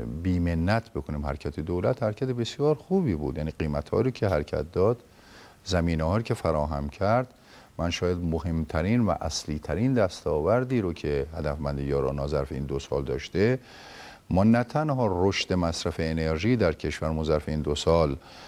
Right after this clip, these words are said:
اه، صفر بوده، بلکه یه جاهای رشد منفی هم داشتیم و این دستاورد بسیار مهمی هستش. یعنی ما در حالی که بعضی از سالها مصرف انرژیمون در مجموع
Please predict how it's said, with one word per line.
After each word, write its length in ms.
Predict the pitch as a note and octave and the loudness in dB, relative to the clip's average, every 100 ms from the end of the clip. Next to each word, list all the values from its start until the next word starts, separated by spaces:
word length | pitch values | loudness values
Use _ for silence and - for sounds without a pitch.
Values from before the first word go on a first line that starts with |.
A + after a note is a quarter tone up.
| - - - | -20 -8 -2
اه، 720 | D#2 D2+ D2 D#2 D#2+ D#2+ - | 2 4 2 0 0 -2 0
صفر 500 | - G#2+ E2+ - - | 2 2 2 -6 -4
بوده، 520 | F#2 E2+ F#2 A#2 C3 - - - - - - - | 0 4 4 4 2 -2 -14 -20 -20 -20 -12 0
بلکه 400 | F2 A#2 - C#3+ | 4 4 4 4
یه 60 | |
جاهای 200 | A#2+ A2+ C3 | 6 6 4
رشد 200 | B2+ B2 | 4 4
منفی 300 | G2 F2 C3+ | 2 4 2
هم 100 | C#3 | 4
داشتیم 380 | D#2+ - D2 - - _ - - - - | 2 0 -8 -12 -20 _ -20 -20 -6 0
و 40 | |
این 400 | D#2 A2+ A2 B2+ | 0 4 6 6
دستاورد 600 | G#2 F#2 - F2+ A#2 B2+ | 4 2 2 4 2 2
بسیار 520 | A2+ - - C#3+ F#3 | -2 -2 0 4 4
مهمی 460 | F#3 B2 F2+ D#2 C2+ | 4 4 4 2 0
هستش. 580 | C2+ B1+ - A#1 A#1+ - | 0 -2 -2 -4 -4 -4
یعنی 160 | C#2 D#2 | -2 0
ما 140 | E2+ | 2
در 160 | D#2+ D#2+ | 2 2
حالی 200 | E2+ F#2 | 2 2
که 280 | - G2+ G#2 - - - - - | 2 2 2 -8 -16 -16 -20 -4
بعضی 340 | F2 F2+ F#2 F#2+ | 0 2 2 0
از 100 | F2+ | 0
سالها 640 | - D#2 D2 D2 G2 A2+ - - - - - - - - - - | 0 0 2 4 4 4 0 -10 -20 -20 -16 -14 -14 -18 -12 0
مصرف 400 | F2+ F#2+ G2 - | 0 2 0 2
انرژیمون 580 | F2 F2+ E2 A2+ C#3+ G#2 | 4 4 4 4 4 4
در 160 | E2+ | 4
مجموع 640 | D#2+ D2 D2 F2 A#2 C3 | 2 0 0 4 4 4